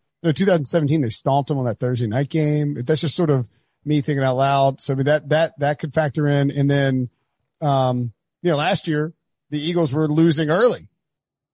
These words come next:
to, uh, who, who was the, uh, Case Keenum.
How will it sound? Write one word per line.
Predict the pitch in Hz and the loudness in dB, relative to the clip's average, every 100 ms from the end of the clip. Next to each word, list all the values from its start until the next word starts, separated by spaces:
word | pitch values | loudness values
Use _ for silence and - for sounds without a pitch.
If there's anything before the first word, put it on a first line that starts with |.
| _ _ | _ _
to, | 156 | 0
uh, | 147 139 139 139 135 131 123 117 _ _ _ _ _ | 0 2 0 2 2 2 -2 -6 _ _ _ _ _
who, | 143 | -12
who | - 127 131 131 | -8 -6 -4 -4
was | 117 | -4
the, | 117 107 104 - | -6 -8 -8 -6
uh, | 135 | -2
Case | 185 175 | 0 0
Keenum. | - 202 220 180 160 | -2 -2 2 2 0